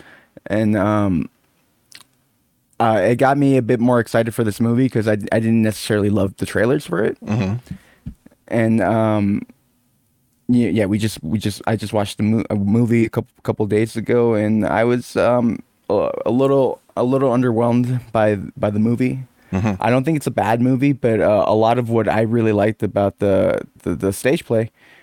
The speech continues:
Speaker 1: um, that I saw online, uh, I, I guess about a year ago, uh, just didn't quite translate. And, uh, this just felt a little too, um,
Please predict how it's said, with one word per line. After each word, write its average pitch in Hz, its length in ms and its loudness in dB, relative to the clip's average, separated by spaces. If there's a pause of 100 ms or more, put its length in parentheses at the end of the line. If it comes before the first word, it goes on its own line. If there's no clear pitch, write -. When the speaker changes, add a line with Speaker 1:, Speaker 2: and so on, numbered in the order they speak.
(340)
Speaker 1:
um, 85 360 -2
that 98 180 -2
I 104 40 -2
saw 104 200 -2
online, 110 840 -2
uh, 92 340 -2
I, - 20 -4 (240)
I 90 40 0
guess - 220 -4
about 85 200 -4
a 87 60 0
year 95 160 2
ago, 98 340 -2 (600)
uh, 101 220 0
just 113 260 -6
didn't 175 540 -2
quite - 320 -2
translate. 127 640 -4 (580)
And, 110 340 2
uh, 110 200 2
this 113 200 -2
just 139 220 -4
felt 139 220 2
a 107 80 0
little 123 260 2
too, 131 460 0
um, 104 560 0